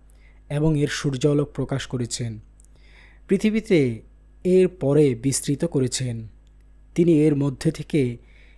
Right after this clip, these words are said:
এর পানি ও ঘাম নির্গত করেছেন। পর্বতকে তিনি দৃঢ়ভাবে প্রতিষ্ঠিত করেছেন, তোমাদের ও তোমাদের চতুষ্পদ জন্তুদের উপকারের জন্য। অতঃপর যখন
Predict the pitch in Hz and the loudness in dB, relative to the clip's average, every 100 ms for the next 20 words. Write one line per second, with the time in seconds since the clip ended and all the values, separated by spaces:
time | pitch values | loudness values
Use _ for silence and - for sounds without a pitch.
0 | - 165 156 - 139 143 165 196 - 165 | -6 -2 -2 -4 -4 0 -2 -4 -8 -6
1 | 139 - 147 151 139 127 147 165 143 131 | -6 -4 -2 0 -2 -2 -2 -2 -4 -4
2 | - 123 117 110 - _ _ - - - | -4 -8 -8 -12 -18 _ _ -20 -20 -20
3 | - - - 151 160 185 - - 175 170 | -20 -10 -2 2 4 2 0 0 2 2
4 | 135 - 143 175 156 160 165 208 - 143 | 2 -2 2 4 4 0 0 -4 -6 -4
5 | 131 156 - 175 196 147 127 - 127 113 | -4 -4 -4 -4 -2 -2 -2 -4 -6 -8
6 | 107 - - - _ - _ - 151 156 | -12 -20 -20 -20 _ -20 _ 0 2 4
7 | 165 196 185 - 165 151 151 156 160 - | 4 2 0 -6 -6 -2 2 4 2 0
8 | 165 196 185 - 165 135 143 131 170 151 | -4 -4 -4 -2 -2 -2 -4 -2 2 2
9 | 120 - - 156 165 165 165 170 131 120 | 0 -8 -12 -8 -2 0 0 0 -2 -4
10 | 117 113 - - - - - - - - | -6 -10 -14 -20 -20 -20 -20 -20 -20 -20
11 | - - - 208 208 156 151 - 180 156 | -6 -4 -2 2 2 4 2 4 2 2
12 | 123 | 0